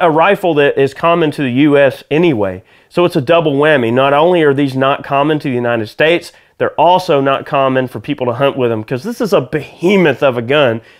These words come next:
that weighs about fourteen pounds. So this is a man's rifle. I mean, you gotta, you gotta grab this sucker and go. Big old sixty-nine caliber bore. Ballistics are basically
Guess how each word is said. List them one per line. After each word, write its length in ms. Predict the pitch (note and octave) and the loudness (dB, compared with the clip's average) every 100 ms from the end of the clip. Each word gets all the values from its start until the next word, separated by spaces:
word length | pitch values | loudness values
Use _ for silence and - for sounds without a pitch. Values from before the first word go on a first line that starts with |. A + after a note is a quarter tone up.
| - | -4
that 100 | C#3+ | 0
weighs 320 | D#3 D#3 C#3+ | 2 2 0
about 240 | B2+ A2+ - | -2 -4 -2
fourteen 580 | F3+ F3 - E3+ E3 | -2 -2 0 0 0
pounds. 560 | D3+ C#3+ C#3+ A2 G2 - - _ _ | 0 2 2 0 -4 -14 -20 _ _
So 140 | - D#3+ | -2 0
this 80 | |
is 40 | G3+ | 2
a 60 | |
man's 640 | E3 D3+ F#3 G3 G3 F#3+ E3+ | 0 2 2 2 2 2 2
rifle. 560 | F#3+ G3+ E3 G#2 F#2 - | 2 2 0 -6 -12 -12
I 20 | |
mean, 180 | A#2 A#2 | -6 -2
you 100 | C#3+ | 0
gotta, 260 | E3+ D#3 C#3 | 2 2 0
you 140 | C3 | -4
gotta 220 | D3 F3 C#3+ | -2 -2 0
grab 320 | D#3+ F3+ E3+ | 2 2 0
this 160 | F3 | -2
sucker 300 | - D#3+ E3+ | -2 -2 -2
and 140 | C#3 B2+ | -2 2
go. 360 | F3+ B2+ G2 - _ _ _ - | 2 2 -2 -12 _ _ _ -4
Big 140 | D#3+ | 0
old 220 | E3+ D#3+ | 2 2
sixty-nine 720 | - F#3 - F3 D#3 D3+ D3+ C#3 | -2 -8 -6 -4 0 2 0 0
caliber 400 | D#3 D3 C3 A#2+ | 2 2 0 -2
bore. 400 | B2 B2 F#2 - _ - - - _ _ _ | -2 -2 -4 -10 _ -12 -12 -20 _ _ _
Ballistics 800 | C3+ D#3 B3 D4+ C#4 A#3+ - - - | -4 2 2 2 0 0 -4 -18 -2
are 240 | E3 E3+ D#3+ | 2 4 4
basically 960 | C#3+ F#3 - F#3 D#3+ E3 D#3 D3+ C#3 | 2 0 0 -4 2 4 4 4 0